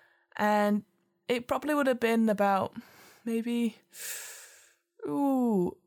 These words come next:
three weeks later when my parents would have found, well, twenty, twenty-five jars of various bugs and insects dead <laughs> underneath the bed in various states of,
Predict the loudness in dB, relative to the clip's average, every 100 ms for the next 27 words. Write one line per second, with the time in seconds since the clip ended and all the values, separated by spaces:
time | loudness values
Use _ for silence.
0 | _ _ _ _ -8 -4 -2 -4 -2 0
1 | 2 2 0 -2 _ _ -6 -2 2 2
2 | 0 0 2 2 2 0 0 0 0 2
3 | 2 4 2 0 -4 -20 -20 _ _ _
4 | _ _ -6 -4 -4 -4 0 0 2 0
5 | 0 -2 -2 2 2 0 0 0 2 0
6 | -2 -6 -8 -2 2 4 4 2 -2 -4
7 | _ _ _ _ _ -10 -4 0 0 0
8 | 0 0 2 4 4 2 -2 -2 -6 0
9 | 2 2 2 0 0 0 0 2 2 2
10 | -2 -4 0 2 0 -6 -18 -16 -10 -2
11 | 2 2 2 0 0 -2